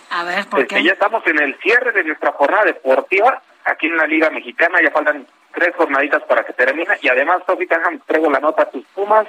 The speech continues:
Speaker 1: Pues ya sé.
Speaker 2: Ah, eh, juegan este fin de semana, este domingo a las doce del día, pero a media semana vencieron al Cruz Azul y están en la final de la Conca Champions.
Speaker 1: Ya sé.
Speaker 2: De aquí de la CONCACAF, ya son, este, finalistas, van a jugar contra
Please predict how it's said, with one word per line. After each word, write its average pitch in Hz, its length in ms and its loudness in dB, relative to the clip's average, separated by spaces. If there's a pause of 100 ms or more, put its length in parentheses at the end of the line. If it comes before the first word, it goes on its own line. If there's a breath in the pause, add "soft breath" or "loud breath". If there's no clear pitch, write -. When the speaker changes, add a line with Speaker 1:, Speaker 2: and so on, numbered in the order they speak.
Speaker 1:
Pues 160 100 -18
ya - 120 -8
sé. 220 460 -8
Speaker 2:
Ah, - 300 -4
eh, - 160 0
juegan 190 320 2
este 190 200 -2
fin 208 120 -12
de 214 120 0
semana, 185 480 0
este 180 180 0
domingo 180 320 0
a 170 60 4
las 170 120 2
doce 170 220 -2
del 147 140 2
día, 233 200 2 (560 soft breath)
pero 156 220 2
a - 40 4
media 254 280 2
semana 220 420 2 (160)
vencieron 214 480 2
al 175 120 2
Cruz 151 160 -4
Azul 208 360 0
y 151 80 0
están 170 260 0
en 190 100 0
la 151 100 4
final 165 360 -2 (380)
de 139 140 2
la 131 140 2
Conca 139 300 -2
Champions. 160 400 0
Speaker 1:
Ya 185 140 -2
sé. - 220 -16 (960)
Speaker 2:
De 117 420 0 (360)
aquí 120 260 -2
de 151 100 2
la 127 160 0
CONCACAF, 123 440 -2 (220)
ya 147 200 2
son, 151 200 -4
este, 120 240 -4
finalistas, 147 480 -2
van 165 140 -2
a 156 60 0
jugar 160 180 2
contra 135 340 -2